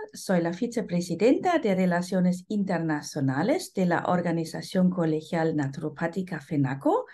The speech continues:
y os saludo del Departamento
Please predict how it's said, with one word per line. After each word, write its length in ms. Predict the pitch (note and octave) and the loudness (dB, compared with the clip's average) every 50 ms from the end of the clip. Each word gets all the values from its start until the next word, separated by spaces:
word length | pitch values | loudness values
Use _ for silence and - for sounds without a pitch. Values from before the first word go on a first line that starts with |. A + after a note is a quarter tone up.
| - - - - - - - - - - | -20 -18 -16 -16 -14 -16 -16 -18 -6 2
y 180 | - D4 E4 | 4 6 6
os 160 | - D4 D#4 D#4 | 6 6 4 4
saludo 600 | - A#3 F#3 F3+ G3 B3 D4 E4+ F#4+ F#4+ G4 - | 4 4 4 6 6 6 6 4 4 4 2 2
del 200 | - G3+ F#3 F#3 | 2 2 2 2
Departamento 1000 | F#3 F3+ F3+ - F3+ F3+ - - F3 F3+ G3+ A3+ B3 C#4 C#4 - D#4+ E4+ F4+ F4+ | 2 0 0 0 -2 -2 0 0 2 2 4 4 4 4 4 4 2 0 0 -2